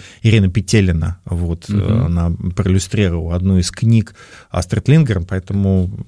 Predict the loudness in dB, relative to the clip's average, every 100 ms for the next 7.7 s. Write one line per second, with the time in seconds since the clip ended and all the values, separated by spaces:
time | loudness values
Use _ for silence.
0 | -8 -6 -2 0 -2 -8 -12 -12 -12 -14
1 | -6 -4 -4 -4 0 2 4 4 4 4
2 | 4 4 2 4 4 4 2 2 0 0
3 | 0 -2 -2 -4 -2 2 4 2 2 0
4 | 2 4 2 0 -2 0 2 4 2 0
5 | 0 0 0 0 2 2 2 0 2 2
6 | 0 -2 -4 -6 -6 -6 -8 -6 -2 0
7 | 2 0 0 -4 -6 -8 -10